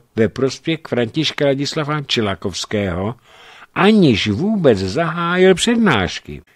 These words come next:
V revolučních letech osmnáct set čtyřicet osm a čtyřicet devět se Pavel Josef Šafařík vůbec neangažoval. Věnoval se stále jenom své vědecké práce.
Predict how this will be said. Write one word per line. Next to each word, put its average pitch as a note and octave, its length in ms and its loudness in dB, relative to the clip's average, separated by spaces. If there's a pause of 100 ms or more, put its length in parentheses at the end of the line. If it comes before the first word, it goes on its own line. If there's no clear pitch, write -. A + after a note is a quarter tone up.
V F#2+ 40 -2
revolučních E3+ 600 0
letech E3 460 -6
osmnáct C#3 420 -6
set C#3+ 120 -4
čtyřicet C#3 460 -6
osm B2+ 360 -6
a F#2+ 40 -4
čtyřicet C3 380 -2
devět F#2 600 -4 (400)
se - 180 -2
Pavel D#3 380 0
Josef D#3+ 280 -2
Šafařík D3 460 -2
vůbec C3+ 340 2
neangažoval. E2+ 960 -2 (440)
Věnoval C#3 380 -4
se - 180 -6
stále D#3 580 -2
jenom C#3 260 0
své C#3+ 240 0
vědecké C3 500 -2
práce. F#2+ 600 -8